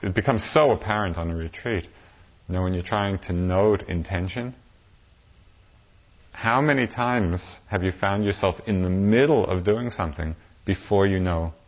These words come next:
you know, that you've even started it? That's asleep. That's mechanical. That's,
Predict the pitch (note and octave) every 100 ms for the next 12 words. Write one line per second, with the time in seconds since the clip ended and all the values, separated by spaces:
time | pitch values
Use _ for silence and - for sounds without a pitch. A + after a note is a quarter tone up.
0 | - - - - - - _ - F2 E2+
1 | F2 F2+ F2 D#2+ D#2+ - F2 G2+ G2+ C#2+
2 | C#2 - - - - _ - - - _
3 | _ _ - - _ _ _ - _ -
4 | _ - C3 C#3 - - - - - B2+
5 | - F3 A3+ - - A#2 B2+ B2 - D3+
6 | F3 D#2+ D#2+ - - -